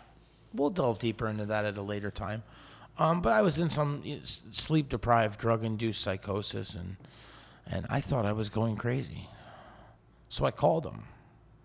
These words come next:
I left him a message at three in the morning. "I think I'm crazy, hearing voices.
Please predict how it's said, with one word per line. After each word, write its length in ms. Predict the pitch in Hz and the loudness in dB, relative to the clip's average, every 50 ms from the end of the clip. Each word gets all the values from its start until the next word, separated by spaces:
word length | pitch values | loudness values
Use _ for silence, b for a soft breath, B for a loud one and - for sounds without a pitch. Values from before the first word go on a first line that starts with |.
| B B B B B B B B B B B - | B B B B B B B B B B B -6
I 80 | 101 98 | -4 -2
left 260 | 107 120 120 - - | 0 0 -2 -2 0
him 80 | 117 117 | 0 2
a 60 | 110 | 2
message 480 | 107 113 123 120 - - - 82 85 82 | 2 2 2 0 -2 -4 -6 -8 -10 -12
at 60 | 76 - - - _ | -14 -14 -16 -20 _
three 260 | - - 92 101 107 107 | -8 -4 -2 0 0 0
in 120 | 104 101 | 0 0
the 80 | 98 98 | 0 0
morning. 400 | 95 95 98 98 87 90 87 85 82 - - - - - - - - B B B B B B B B - | 0 0 -2 -2 -4 -6 -8 -10 -14 -16 -20 -20 -20 -20 -20 -20 -20 B B B B B B B B -12
"I 40 | |
think 220 | - - 123 101 - - | -6 -6 -6 -6 -6 -12
I'm 100 | - - | -14 -8
crazy, 800 | - - 139 156 156 156 147 127 143 151 151 160 160 151 - - - - - - - - | 0 4 6 6 6 6 4 2 2 2 2 2 0 0 -4 -8 -14 -16 -18 -18 -10 -8
hearing 200 | 110 - - - | -8 -8 -8 -10
voices. 1000 | - - 139 165 156 143 - 151 147 147 147 139 127 - - - - - - | -6 -2 -2 0 0 -2 -2 -2 -2 -2 -4 -4 -6 -6 -6 -6 -8 -10 -12